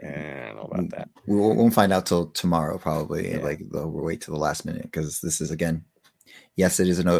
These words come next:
Speaker 2: U S Open Cup, and we can release it earlier, but a-, at the end of the day, this is a rivalry match, so keep your cards close to you until you have to show 'em.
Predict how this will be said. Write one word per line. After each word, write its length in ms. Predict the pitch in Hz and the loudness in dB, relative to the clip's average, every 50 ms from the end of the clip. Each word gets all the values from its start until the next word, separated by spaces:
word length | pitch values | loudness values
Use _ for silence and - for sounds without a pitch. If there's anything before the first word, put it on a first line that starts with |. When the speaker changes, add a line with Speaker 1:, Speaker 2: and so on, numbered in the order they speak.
| 76 - - | 2 0 0
Speaker 2:
U 140 | 80 92 90 | 2 2 2
S 120 | 82 - | 2 2
Open 240 | 82 82 - 85 85 | 0 -2 -2 -2 -2
Cup, 220 | - 87 80 78 | -2 -2 -4 -2
and 200 | 82 82 82 82 | -2 -4 -2 -2
we 80 | 82 80 | -4 -4
can 140 | - 78 80 | -4 -2 -2
release 260 | 80 80 78 - - | -2 -2 -4 -6 -6
it 80 | - - | -4 -2
earlier, 380 | 90 90 92 98 101 98 92 | 0 2 2 2 2 0 0
but 280 | 80 - 82 - - _ - | -2 -2 -4 -4 -4 _ -8
a-, 160 | 85 82 - - - | -8 -8 -6 -8 -10
at 60 | 80 | -6
the 80 | - 82 | -4 -2
end 100 | 80 82 | -2 -2
of 40 | 80 76 | -2 -2
the 80 | 85 | 0
day, 140 | 85 85 85 | 0 0 0
this 200 | 78 82 80 - | -2 -4 -6 -6
is 100 | 82 78 | -4 -4
a 80 | 82 80 | -4 -4
rivalry 560 | 76 78 78 82 80 76 80 80 80 80 80 | -2 -2 -2 -4 -4 -4 -4 -4 -2 -2 -2
match, 340 | 80 85 82 85 85 - - | -2 -4 -4 -4 -4 -4 -4
so 260 | - 82 78 80 78 _ _ _ _ | -2 -2 -2 -2 -4 _ _ _ _
keep 240 | - - 87 78 78 _ _ _ _ _ _ _ _ - | -6 -4 -4 -4 -4 _ _ _ _ _ _ _ _ -6
your 100 | - 87 80 | -6 -4 -4
cards 400 | - - 82 78 80 80 - - - _ _ _ _ _ | -2 0 0 2 0 0 -4 -8 -18 _ _ _ _ _
close 320 | - - 87 80 80 - - | -4 0 0 0 0 -2 -2
to 120 | - 98 | 0 2
you 180 | 92 95 107 110 | 2 2 2 2
until 300 | 101 90 87 - - 85 | 0 -2 -2 -2 -2 -2
you 160 | 85 80 76 82 | -2 -2 -2 -2
have 140 | 87 80 - | -4 -4 -6
to 100 | - - | -8 -8
show 260 | - - 82 - - - | -6 -6 -6 -6 -8 -8
'em. 200 | 85 90 90 | -8 -10 -12